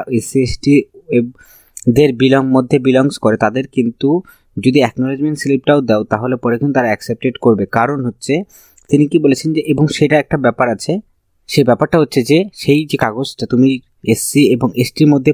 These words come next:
পড়ো কি পড়ো না, সেটা কিন্তু তারা খতিয়ে দেখবে। কারণ যে-, যেটা হচ্ছে কি যে সেটা তারা ভেরিফিকেশন করবে, যদি তুমি সেই কাস্টের মধ্যে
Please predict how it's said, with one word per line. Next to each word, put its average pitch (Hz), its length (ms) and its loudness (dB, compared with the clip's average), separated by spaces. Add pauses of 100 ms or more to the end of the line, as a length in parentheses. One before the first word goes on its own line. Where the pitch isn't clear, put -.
(100)
পড়ো 123 200 2
কি 135 200 -6
পড়ো 110 220 2
না, 131 60 0 (420)
সেটা 135 240 2
কিন্তু 165 220 -2
তারা 147 140 4 (120)
খতিয়ে 135 460 2
দেখবে। 95 260 -4 (440)
কারণ 127 200 0 (240)
যে-, 113 120 2
যেটা 117 180 2
হচ্ছে 131 260 -4
কি 226 80 0 (520)
যে 120 220 4
সেটা 147 220 0
তারা 156 220 4
ভেরিফিকেশন 135 480 0 (100)
করবে, 131 260 4
যদি 143 180 4
তুমি 170 120 4 (100)
সেই 147 180 2 (120)
কাস্টের 135 360 0
মধ্যে 143 160 4